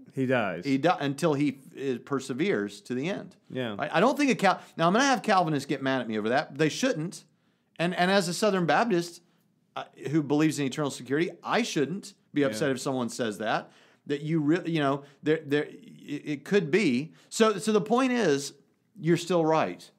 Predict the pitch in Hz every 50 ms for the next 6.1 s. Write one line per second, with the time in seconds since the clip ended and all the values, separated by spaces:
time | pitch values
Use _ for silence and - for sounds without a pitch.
0 | _ _ _ _ 185 135 123 - 151 135 123 131 120 - - - 131 - 131 165
1 | 147 - 170 131 113 - 170 139 147 - - 143 135 123 113 110 123 120 117 -
2 | 110 98 - - 117 107 92 78 - - - - - _ _ _ _ _ _ -
3 | 104 - - - - - - - 117 117 120 120 117 104 98 123 117 110 127 117
4 | 110 131 120 110 104 98 90 95 98 95 92 90 90 - - 87 95 107 85 -
5 | 80 71 - - - - _ _ _ _ _ - 135 143 147 147 147 139 139 -
6 | -